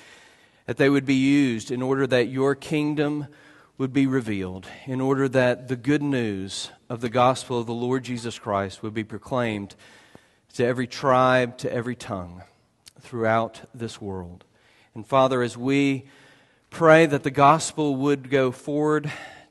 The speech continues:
to all tribes and all nations, we pray that that same gospel would be proclaimed to us this morning. We pray,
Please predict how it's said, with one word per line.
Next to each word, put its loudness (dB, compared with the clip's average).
to -6
all 2
tribes -4
and -6
all 0
nations, -8
we -8
pray 0
that -2
that 4
same 0
gospel 2
would 0
be 0
proclaimed -4
to -6
us -2
this -12
morning. -14
We -12
pray, 0